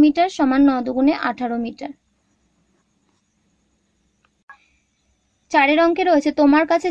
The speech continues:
যে টাকা আছে তার শূন্য দশমিক তিন পাঁচ অংশ দিয়ে তিনটি খাতা কিনলে এবং তার শূন্য দশমিক চার পাঁচ অংশ দিয়ে পাঁচটি বই কিনলে, তোমার কাছে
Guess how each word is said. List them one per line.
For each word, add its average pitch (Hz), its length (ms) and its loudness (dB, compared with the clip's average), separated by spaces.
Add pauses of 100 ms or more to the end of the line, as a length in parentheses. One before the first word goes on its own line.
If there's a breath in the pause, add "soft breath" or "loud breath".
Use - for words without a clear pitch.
যে 302 80 2 (120)
টাকা 277 200 0 (100)
আছে 320 200 -4
তার 294 240 0
শূন্য 285 320 4
দশমিক 320 420 0
তিন 285 220 2
পাঁচ 320 240 -2
অংশ 277 240 0 (140)
দিয়ে 311 120 2 (100)
তিনটি 285 320 4
খাতা 311 260 -2
কিনলে 320 340 0 (100)
এবং 277 160 0 (160)
তার 285 180 0
শূন্য 277 260 0 (120)
দশমিক 311 400 0
চার 277 220 -2 (120)
পাঁচ 311 200 0
অংশ 285 260 2 (140)
দিয়ে 277 240 2 (460 soft breath)
পাঁচটি 285 400 0 (140)
বই 269 200 4
কিনলে, 226 340 -4 (120)
তোমার 262 260 0
কাছে 320 300 -4